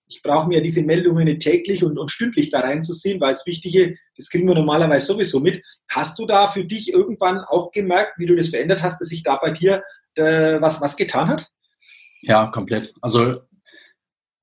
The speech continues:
Speaker 2: am krassesten war es eigentlich jetzt im ersten Lockdown, muss man ehrlicherweise sagen, ähm, als ich zu Beginn noch ganz viele Meldungen geguckt habe und auch keine, keine Talkshow ausgelassen habe. Das
Speaker 1: Mhm.
Speaker 2: ging ja ungefähr, was weiß ich, ich glaub, sieben, acht Tage.
Speaker 1: Mhm.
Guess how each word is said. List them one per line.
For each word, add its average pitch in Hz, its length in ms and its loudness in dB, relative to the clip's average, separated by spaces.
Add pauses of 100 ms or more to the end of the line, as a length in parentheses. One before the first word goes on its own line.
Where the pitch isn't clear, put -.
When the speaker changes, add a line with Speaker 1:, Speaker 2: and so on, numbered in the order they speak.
(160)
Speaker 2:
am 131 100 0
krassesten 165 380 2
war 151 100 6
es 147 100 0
eigentlich 143 240 0
jetzt 131 160 0
im 131 80 0
ersten 147 240 0
Lockdown, 127 440 0
muss 175 140 -4
man 156 400 -2
ehrlicherweise 139 640 -2
sagen, 143 540 2
ähm, 127 240 2
als 127 200 -2
ich - 80 -6
zu 135 120 -2
Beginn 139 240 0
noch 147 160 0
ganz 135 240 -2
viele 127 200 0
Meldungen 139 540 0
geguckt - 420 -8
habe 147 220 2
und 131 80 0
auch 127 280 0
keine, 139 400 2
keine 131 260 0
Talkshow 151 360 -4
ausgelassen 110 580 -2
habe. 110 320 -2 (380)
Das 101 140 -8
Speaker 1:
Mhm. 131 60 -8
Speaker 2:
ging 147 120 -2
ja 127 60 4
ungefähr, 139 540 2
was 120 160 -2
weiß 120 160 0
ich, 120 80 -2
ich 123 200 -4
glaub, 117 220 -2 (260)
sieben, 151 380 -2
acht 135 220 -2
Tage. 156 400 0 (240)
Speaker 1:
Mhm. 113 320 -12